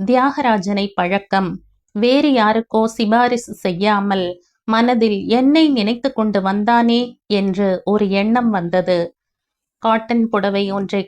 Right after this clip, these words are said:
கட்டிக்கொண்டு தலையை முடிந்தவாறே எழுப்பினேன். தோளை தொட்டு உலுக்கியவுடன் எழுந்தான். "என்ன வசந்தா, சாப்பாடு ரெடியா?" என்னை பார்த்தான். "ரொம்ப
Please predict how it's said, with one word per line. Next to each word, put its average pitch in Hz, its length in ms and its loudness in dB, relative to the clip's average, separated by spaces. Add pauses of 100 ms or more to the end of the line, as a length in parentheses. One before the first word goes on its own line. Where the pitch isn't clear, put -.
கட்டிக்கொண்டு 202 720 -2 (540)
தலையை 247 380 2 (120)
முடிந்தவாறே 202 800 2 (260)
எழுப்பினேன். 190 680 -2 (480)
தோளை 220 280 2 (140)
தொட்டு 202 340 -2 (220)
உலுக்கியவுடன் 214 840 0 (140)
எழுந்தான். 180 520 -2 (560)
"என்ன 208 260 0
வசந்தா, 165 400 -2 (300)
சாப்பாடு 190 440 -2
ரெடியா?" 180 420 0 (640)
என்னை 190 400 -2
பார்த்தான். 180 600 -2 (540)
"ரொம்ப 156 260 -2